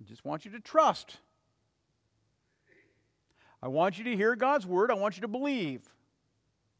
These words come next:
Because what we're saying today is difficult. It's difficult for adults to grasp.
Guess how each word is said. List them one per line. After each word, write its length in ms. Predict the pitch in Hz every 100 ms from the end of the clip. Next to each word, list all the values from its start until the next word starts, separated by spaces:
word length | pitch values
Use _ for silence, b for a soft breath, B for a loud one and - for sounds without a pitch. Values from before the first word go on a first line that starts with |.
| _ _ _ _ _ _ b b b b -
Because 320 | 196 233 175
what 160 | 233
we're 160 | 247 277
saying 360 | - 247 254 262
today 300 | 254 190 190
is 120 | 190
difficult. 680 | 147 285 233 139 123 - - _ _ _ _ _ _ _ _ _ _ _ -
It's 180 | 196 - -
difficult 500 | 262 247 226 240 -
for 300 | 214 208 214
adults 560 | - 160 233 226 208 - -
to 100 | 202
grasp. 600 | 185 247 147 98 - -